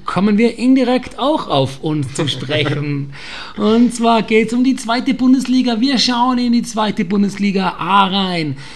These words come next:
Speaker 1: Denn da sind auch wir wieder direkt mit im Geschäft.
Speaker 2: Ja, also am Ende war es nochmal sehr spannend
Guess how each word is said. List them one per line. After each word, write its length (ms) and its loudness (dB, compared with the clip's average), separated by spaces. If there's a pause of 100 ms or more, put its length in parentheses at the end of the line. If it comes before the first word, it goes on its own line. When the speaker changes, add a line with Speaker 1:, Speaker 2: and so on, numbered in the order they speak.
(300)
Speaker 1:
Denn 160 -6
da 240 -2
sind 200 -2
auch 340 0
wir 200 2
wieder 480 2 (120)
direkt 540 -4
mit 320 -4
im 140 -2
Geschäft. 680 -4 (340)
Speaker 2:
Ja, 540 -4
also 220 -8
am 100 -6
Ende 360 -4
war 120 0
es 180 -6
nochmal 300 -6
sehr 260 -2
spannend 720 -4